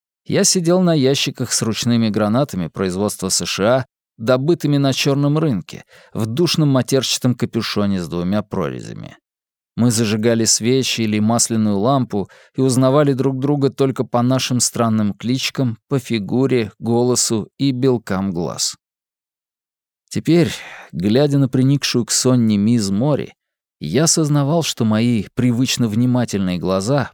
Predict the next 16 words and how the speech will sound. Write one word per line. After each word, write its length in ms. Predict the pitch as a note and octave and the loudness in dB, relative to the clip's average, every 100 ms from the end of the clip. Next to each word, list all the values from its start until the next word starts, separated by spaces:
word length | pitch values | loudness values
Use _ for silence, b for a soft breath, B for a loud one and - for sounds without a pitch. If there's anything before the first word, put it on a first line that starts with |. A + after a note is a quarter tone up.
| - | 0
больше 380 | A#2+ B2+ - A2+ | 2 2 2 0
не 120 | A2 | 0
белы, 560 | G2 G2+ G2+ B2 C3 - _ - | 2 0 2 0 -2 -8 _ -6
а 140 | F2+ | -4
налиты 500 | F#2 A#2 D3 C#3 D3 | 0 2 2 0 -2
кровью 480 | - - C3 B2+ B2+ | -2 0 2 2 2
от 140 | A#2 | 0
вина, 420 | G2+ G2 G2+ B2+ A#2 | -2 -2 2 2 0
водки 420 | G2+ A2 - A2+ | 0 -2 -4 -6
и 60 | |
табака. 680 | G2+ G#2+ G#2 G#2+ - A2 B1+ _ _ _ _ _ _ _ b b b | -4 -2 -2 -4 -4 -4 -4 _ _ _ _ _ _ _ b b b
Концентрация 720 | A#2+ B2+ D3+ D3+ D#3+ D3+ D#3+ | 0 2 2 2 2 4 2
дыма 380 | C#3 F3+ E3 F#2+ | 2 2 2 0
в 40 | - | -2
спертом 520 | - A#2+ G#2 A2 A2 | 0 -2 0 -2 0
воздухе 600 | E3+ C3 F2+ - D#2 | 0 -2 -4 -8 -14